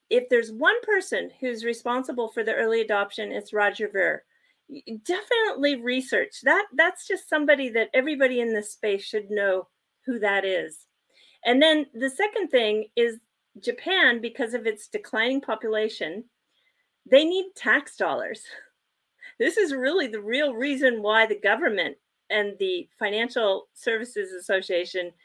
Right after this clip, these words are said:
adopted cryptocurrency so quick, is because we have up to a fifty percent tax in crypto profits here in Japan.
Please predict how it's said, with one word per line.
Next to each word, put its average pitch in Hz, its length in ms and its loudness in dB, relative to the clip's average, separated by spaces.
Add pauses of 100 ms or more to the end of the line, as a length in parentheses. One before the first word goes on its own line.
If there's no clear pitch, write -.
(320)
adopted 208 640 2 (460)
cryptocurrency 208 800 0
so 202 200 -4
quick, - 420 0 (400)
is 220 180 0
because 233 260 0
we 339 260 6
have 262 140 4
up 240 200 2
to 247 140 0
a 208 80 2
fifty 269 280 -6
percent 254 440 -6
tax - 500 2 (360)
in 214 180 0
crypto 214 340 -4
profits 208 580 -4
here 185 160 0
in 170 120 -6
Japan. 180 500 -4